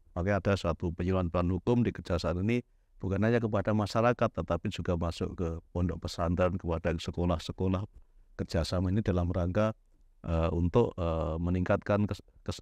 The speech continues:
karena tadi sampaikan oleh beliau bahwa memang hukum ini adalah sebagai, kalau sudah bagus, meng-, sebagai aturan dan sebagai, apa ya, guidance atau pagarnya, sehingga,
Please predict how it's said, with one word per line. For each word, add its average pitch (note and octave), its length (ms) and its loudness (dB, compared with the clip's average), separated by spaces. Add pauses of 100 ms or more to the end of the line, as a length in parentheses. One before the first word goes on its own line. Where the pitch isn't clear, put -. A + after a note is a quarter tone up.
(160)
karena A#2 320 2
tadi A2 160 0
sampaikan F#2 480 0
oleh F#2 160 0
beliau G#2 240 2
bahwa E2+ 280 0 (280)
memang A#2 400 2 (320)
hukum G2+ 240 2
ini A2+ 80 4
adalah F#2+ 160 2
sebagai, E2+ 720 -2 (560)
kalau G2+ 80 2
sudah G2 320 2
bagus, G#2+ 320 0
meng-, A#2 160 2 (500)
sebagai G#2+ 480 2
aturan G#2+ 560 2
dan F2 160 -2
sebagai, F#2+ 560 0 (200)
apa D#2+ 200 -4
ya, - 20 -20 (680)
guidance G#2+ 480 2
atau G2 560 0 (160)
pagarnya, A2+ 440 0
sehingga, A2 440 0